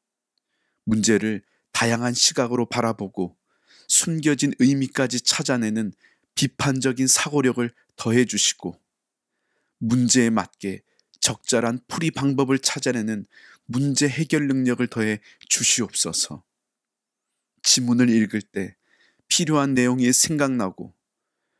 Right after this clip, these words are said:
배운 것들을 상황에 맞게 잘 사용할 수 있는 적용 능력을 더해 주시옵소서. 예기치 못한 일이 일어나도 재빠르게 대처할 수 있는 순발력을 더해 주시고,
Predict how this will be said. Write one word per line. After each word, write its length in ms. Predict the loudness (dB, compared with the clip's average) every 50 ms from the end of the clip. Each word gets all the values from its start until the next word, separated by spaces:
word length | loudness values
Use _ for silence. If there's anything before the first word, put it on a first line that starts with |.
| _ -2
배운 280 | 2 4 4 4 4 4
것들을 420 | 2 2 0 0 -2 0 0 0
상황에 540 | 2 2 2 2 2 0 0 2 2 2 2
맞게 440 | 0 0 -4 _ _ -8 -6 -6 -8 _ -16 -20 -20 _ _
잘 380 | -6 -4 -2 -2 0 0 2 2
사용할 460 | 2 2 2 0 0 0 0 0 0
수 160 | 0 0 0
있는 280 | 0 0 -2 -2 -2 -4 -6 _ _ _ _ -8 -4
적용 420 | -4 -2 -2 0 2 2 2 4 4
능력을 400 | 2 2 4 4 2 2 2 0
더해 300 | 0 0 0 2 2 2
주시옵소서. 880 | 0 0 -2 -2 -2 -2 -2 -4 -4 -6 -4 -4 -4 -6 -6 -8 -14 -20 _ _ _ _ _ _ _ _ _ _ _ _ _ _ _ _ _ _ _ _ _ _ _ _ _ _ _ 4
예기치 440 | 6 6 6 4 2 0 0 0
못한 380 | 0 0 -2 -2 0 0 2 4
일이 180 | 4 6 6 4
일어나도 580 | 4 4 2 0 0 -4 -4 -6 -10 -12 -12 _ _ _ _ _ _ _ _ _ _ 0
재빠르게 580 | 0 0 0 0 0 0 2 2 0 0 -2
대처할 480 | -2 -2 -4 -4 -2 -2 0 0 0 0
수 160 | 0 0 0
있는 300 | 0 0 0 0 -2 -4 -6 _ _ _ _
순발력을 800 | -2 0 0 0 0 0 2 4 4 4 4 4 2 2 2 0
더해 240 | 0 0 0 0 0
주시고, 460 | 0 0 -2 -2 -2 -4 -6 -12 -16